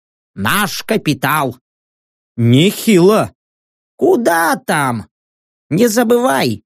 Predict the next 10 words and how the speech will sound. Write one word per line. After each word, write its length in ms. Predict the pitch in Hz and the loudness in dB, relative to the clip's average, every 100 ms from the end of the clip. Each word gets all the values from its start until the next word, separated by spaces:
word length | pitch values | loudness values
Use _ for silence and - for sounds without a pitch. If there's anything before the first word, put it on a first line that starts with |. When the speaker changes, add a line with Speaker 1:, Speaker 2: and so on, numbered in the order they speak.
| _ _ _ _ | _ _ _ _
Speaker 1:
каждый 640 | 220 277 269 165 170 131 | -2 0 -2 -2 -2 -2
сурвер 600 | 123 - 359 285 170 110 | -4 0 0 0 -2 -2
обязан 520 | 113 135 208 190 185 151 | -2 0 -2 0 -2 -2
приглядывать 760 | 175 151 156 233 220 214 196 | -4 -2 0 0 0 0 -2
за 140 | 143 165 | -2 -6
своей 440 | - 170 175 208 | -2 0 2 0
территорией. 1000 | - 196 185 190 220 175 123 104 92 - _ _ _ _ | 2 2 2 0 0 0 0 -4 -6 -10 _ _ _ _
Квадрат 640 | - 131 160 127 180 240 139 | -6 -2 0 0 0 -2 -4
вокруг 520 | 147 - - 214 - | -6 -4 -4 -4 -4
бункера 800 | 123 302 392 - 151 123 90 | 0 0 0 -2 -2 -2 -4